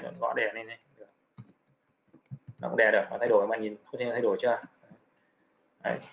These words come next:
Nhưng mà một số lệnh nha, các bạn chú ý một số lệnh thì nó không phải ghi đè đâu. Không phải ghi đè. Mà chúng ta sẽ phải xóa cái cũ đi, bỏ cái cũ đi, rồi mới có hình lại mới. Vì sau này các bạn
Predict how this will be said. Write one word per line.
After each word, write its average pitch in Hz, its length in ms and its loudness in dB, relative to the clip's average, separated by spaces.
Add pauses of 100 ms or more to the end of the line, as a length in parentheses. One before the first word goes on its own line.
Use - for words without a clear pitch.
(140)
Nhưng 160 220 6
mà 147 60 8
một 135 140 8
số 135 200 8
lệnh 180 220 8
nha, 156 120 4
các 139 60 2
bạn - 120 -2
chú 123 100 -4
ý 135 80 2
một 139 160 0
số 139 120 -4
lệnh 156 180 4
thì 123 60 -6
nó 127 120 -4
không 139 100 -2
phải 107 120 0
ghi 127 80 -2
đè 113 220 6
đâu. 120 140 4 (1160)
Không 131 80 -8
phải 113 100 -6
ghi 127 80 2
đè. 113 180 6 (500)
Mà 123 140 4
chúng 131 100 0
ta 139 100 8
sẽ 143 120 4
phải 110 120 6
xóa 120 300 6
cái 170 140 6
cũ 160 140 4
đi, 165 200 6 (200)
bỏ 107 240 6
cái 110 100 -4
cũ 143 100 -6
đi, 151 160 -2 (180)
rồi 113 160 6
mới 120 140 0
có 127 60 -2
hình 127 120 -2
lại - 240 -2
mới. 110 240 -2 (800)
Vì 107 280 2 (340)
sau 120 140 2
này 110 120 4
các 117 60 2
bạn 107 280 -4